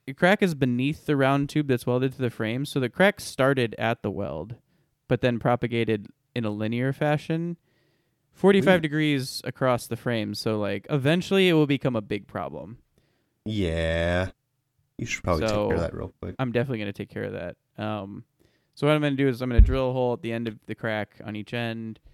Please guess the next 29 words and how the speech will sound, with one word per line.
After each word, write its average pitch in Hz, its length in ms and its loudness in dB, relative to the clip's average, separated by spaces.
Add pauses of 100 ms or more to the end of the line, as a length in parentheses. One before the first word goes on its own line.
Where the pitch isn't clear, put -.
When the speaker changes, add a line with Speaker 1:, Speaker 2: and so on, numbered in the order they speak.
(400)
Speaker 1:
grind 117 260 -2
it 113 80 0
out 110 160 2
as 110 100 -4
much 110 200 -6
as 113 60 -6
I 101 80 -4
can. 107 360 -4
It's 110 120 -8
kinda 156 200 2
hard 147 140 2
to 120 80 -4
get 117 220 -4
to, 120 200 -2
so 104 380 -4
I 95 60 -8
don't 101 120 -8
know 107 80 -4
how 113 160 -6
well 107 240 -4
I'll 113 80 -4
be 113 80 -4
able 113 140 -4
to 117 60 -6
grind 117 200 -6
it 113 60 -8
out, 113 160 -4
and 107 80 -10
then 95 220 -14